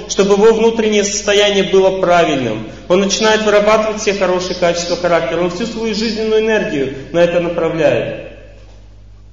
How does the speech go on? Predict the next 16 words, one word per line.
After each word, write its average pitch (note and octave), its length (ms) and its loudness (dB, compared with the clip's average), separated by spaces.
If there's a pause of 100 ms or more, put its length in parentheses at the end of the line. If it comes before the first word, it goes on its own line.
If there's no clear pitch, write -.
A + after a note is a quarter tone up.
(460)
Он G#3 180 4
знает, B3+ 320 2
что C4 140 0
если A#3 240 2
это A#3 140 2
будет A3+ 340 -4
так, B3 240 4
если A3 240 -2
у A3 80 0
него A3 260 0
характер A3 400 2
изменится, A3 500 -2
значит, G#3 360 0
он G3+ 80 -2
станет G3 360 -2
счастливым. F3 800 -6